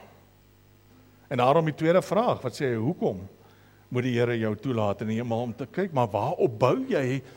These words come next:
hierdie geloof van jou? En deur die jare het ek by baie mense al gevra en gehoor wat baie mense al antwoord, "Gaan jy hemel toe?" "Ja,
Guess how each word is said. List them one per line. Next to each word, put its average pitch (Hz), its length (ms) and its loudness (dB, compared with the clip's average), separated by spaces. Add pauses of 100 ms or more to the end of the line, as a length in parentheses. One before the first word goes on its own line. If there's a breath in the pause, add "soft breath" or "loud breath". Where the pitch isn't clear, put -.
(160 loud breath)
hierdie 160 340 0
geloof 160 420 -2
van 147 160 -4
jou? 110 200 -4 (500 loud breath)
En 185 160 4
deur 247 160 2
die 254 120 0
jare 214 300 8
het 202 100 2
ek 180 120 -2
by 175 160 6
baie 208 300 6
mense 185 320 4
al 175 140 4
gevra 202 460 2
en 175 80 -4
gehoor 196 360 4
wat 214 140 4
baie 160 200 6
mense 160 320 0
al 143 140 4
antwoord, 151 760 -2 (360 soft breath)
"Gaan 208 240 4
jy 226 140 6
hemel 240 360 4
toe?" 147 200 -2
"Ja, 247 440 8